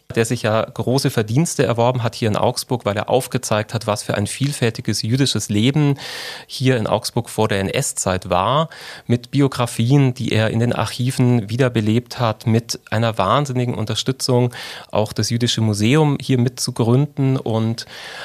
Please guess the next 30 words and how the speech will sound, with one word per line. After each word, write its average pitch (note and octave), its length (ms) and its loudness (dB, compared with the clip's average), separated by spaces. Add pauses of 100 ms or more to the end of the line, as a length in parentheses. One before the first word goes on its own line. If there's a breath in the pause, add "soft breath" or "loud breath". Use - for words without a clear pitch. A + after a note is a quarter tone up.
(200 loud breath)
äh, A#2 200 -4
Gernot B2+ 320 -2
Römer D#3 340 2
hat C#3+ 180 -2
im B2 140 0
November D#3 560 2
des C3 160 -4
Jahres A#2+ 340 0
zweitausend D#3+ 920 0
bei A2+ 80 0
einer A#2+ 160 0
Kundgebung C#3 720 0
auf A#2 320 0
dem A2+ 380 0
Moritzplatz B2 840 0
gesagt, A2 520 -2
die G#2 60 -4
Bürgerinnen A2+ 440 2
und G#2 140 -4
Bürger A2+ 280 2
sollen G#2 380 2
sich, G#2+ 380 -2
Zitat, - 540 -2 (560 loud breath)
„gegen B2 380 2
die A#2 100 -2
braune G#2 400 0
Pest“, - 680 -2
Zitat - 380 -8
Ende, A2+ 420 4 (280)
äh, - 120 -12